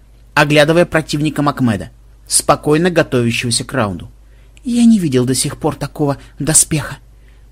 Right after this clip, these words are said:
Ничего не могу сказать». «Ксен, меня беспокоит его герб. Его просто нет». «Ты что, рыцарских романов не читал?» раздраженно буркнул Банзай. «Так часто делают всякие психи,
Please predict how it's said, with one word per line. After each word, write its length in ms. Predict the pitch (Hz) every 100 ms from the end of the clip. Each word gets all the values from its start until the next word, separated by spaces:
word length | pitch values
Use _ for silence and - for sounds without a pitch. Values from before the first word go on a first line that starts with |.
| -
Ничего 560 | 151 156 - 262 233 127
не 100 | 107
могу 200 | 107 113
сказать». 480 | - 123 117 - - - - - - -
«Ксен, 480 | - 131 127 95
меня 240 | 90 120 151
беспокоит 580 | 156 - 143 160 156 151
его 120 | 147
герб. 340 | 135 110 - - - - -
Его 280 | 107 127 151
просто 380 | 147 170 - 185
нет». 340 | 196 143 - - - - - - - - 139
«Ты 80 |
что, 260 | 160 - 170
рыцарских 520 | 165 - 165 - 135
романов 400 | 160 185 254 233
не 80 | 180
читал?» 420 | - 123 110 92 - - - -
раздраженно 760 | 123 127 131 139 139 160 160
буркнул 380 | 135 135 117 135
Банзай. 440 | 131 131 113 85 - - - - -
«Так 240 | 170 175 -
часто 380 | 208 180 160
делают 320 | 139 143 139 131
всякие 340 | 147 131 143
психи, 520 | - - 151 - 104